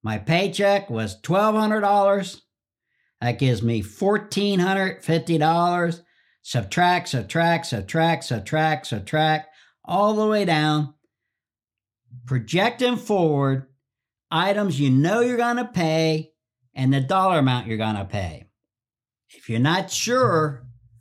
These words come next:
how much is due going forward, look back to the previous month and use that.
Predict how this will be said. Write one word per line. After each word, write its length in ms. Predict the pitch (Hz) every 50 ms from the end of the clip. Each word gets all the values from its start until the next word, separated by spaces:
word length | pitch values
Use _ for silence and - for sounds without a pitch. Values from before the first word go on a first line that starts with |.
| _ - _ - - _ _
how 280 | - - 131 135 151 175
much 400 | 180 185 202 202 196 - - - _ -
is 180 | 196 190 185 143
due 760 | 135 131 - 202 214 214 208 175 143 131 127 131 131 - _ _ _ _ _ _ _ _ _ _ _ _ _ _ _ _ _ _ _ _ _
going 380 | - 135 139 156 175 190 202 185
forward, 800 | 185 - - 247 240 226 160 151 131 127 123 123 120 110 - _ _ _ _ _ _ _ _ _ _ _ -
look 340 | 110 127 156 170 165 -
back 280 | - 190 185 190 190 -
to 100 | - 208
the 100 | 214 220
previous 680 | - - - 240 240 247 240 220 196 180 170 131 127
month 360 | 143 147 151 156 156 143 - - -
and 200 | 139 131 135 131
use 300 | 123 123 123 120 98 -
that. 340 | 139 123 113 98 87 -